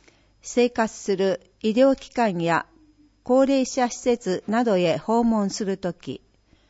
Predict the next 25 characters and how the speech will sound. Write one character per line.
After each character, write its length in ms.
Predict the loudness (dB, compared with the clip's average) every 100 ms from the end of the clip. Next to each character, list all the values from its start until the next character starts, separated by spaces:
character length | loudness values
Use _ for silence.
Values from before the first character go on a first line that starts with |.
| _ _ _ _ _ _ _ _ _
通 260 | -6 0 0
勤 440 | -2 -2 -2 0
ラ 100 | 0
ッ 40 | 0
シ 200 | 0 -4
ュ 40 |
時 160 | -2 -2
な 160 | -2
ど 300 | -2 -2 -2 -10 -20 _ _ _
混 240 | 2 4
雑 320 | 4 0 -2
し 120 | -8 -4
た 300 | 0 0 0 _
電 220 | 0 2
車 180 | 2 0
や 300 | 0 2 0 -4
バ 180 | -4 -2
ス 140 | -2
に 240 | -2 -2 -4
乗 240 | -4 -2 -2
車 180 | -2 -4
す 160 | -4
る 100 | -6
と 140 | -6 -10
き、 260 | -10 -16